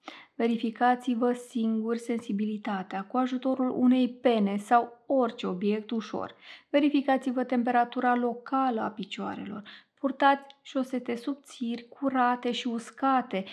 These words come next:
ce nu au elastic.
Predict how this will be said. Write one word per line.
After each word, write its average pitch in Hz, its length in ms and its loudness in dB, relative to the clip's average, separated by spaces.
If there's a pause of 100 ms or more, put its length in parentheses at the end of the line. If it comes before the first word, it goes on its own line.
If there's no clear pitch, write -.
(180)
ce - 320 0
nu 269 540 6
au 233 320 4
elastic. 240 840 -4